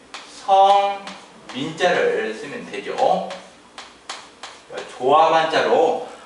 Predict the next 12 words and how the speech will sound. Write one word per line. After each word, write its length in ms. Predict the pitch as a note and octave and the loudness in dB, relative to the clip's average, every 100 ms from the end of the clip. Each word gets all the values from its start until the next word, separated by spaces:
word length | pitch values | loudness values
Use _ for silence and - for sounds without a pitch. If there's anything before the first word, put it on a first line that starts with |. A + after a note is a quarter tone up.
| - | -20
한 360 | - F#3+ F#3+ F#3+ | -16 -10 -10 -4
글자 560 | G3 F#3+ F#3+ F#3 E3 D3+ | 0 0 0 0 2 0
한 320 | - F#3+ G3+ | -2 -6 -6
글자 320 | F#3+ F3+ C#3 | -4 -2 -4
쓰면 580 | - C#3 B2+ C3+ - - | -4 -6 -4 -4 -6 -8
한자는 520 | G3 G3 F3+ - - | -8 -6 -6 -8 -10
무척 260 | D#3+ D#3 - | -10 -10 -12
쉽습니다. 920 | - - - D#3 - - - A3 - - - - - - - - - - - - - | -14 -16 -14 -12 -8 -4 -2 -4 -6 -14 -20 -20 -20 -20 -20 -20 -20 -20 -20 -20 -8
그 100 | D#2+ | 0
다음 640 | G#2+ G#2+ G#2+ G#2 F#2 - | 2 2 -2 -8 -14 -10
민첩팔민, 1500 | C#3 E3 F3 - E3 D3 - - F3 F3+ F3+ F3+ - - - C#3 | -6 -4 -6 -4 -2 -2 -4 -2 2 2 2 -2 -4 -8 -12 -10
민첩팔민자는 1080 | F3 G3+ G3 - F#3 - - - - - | -8 -8 -4 -2 -2 -2 0 0 -2 -8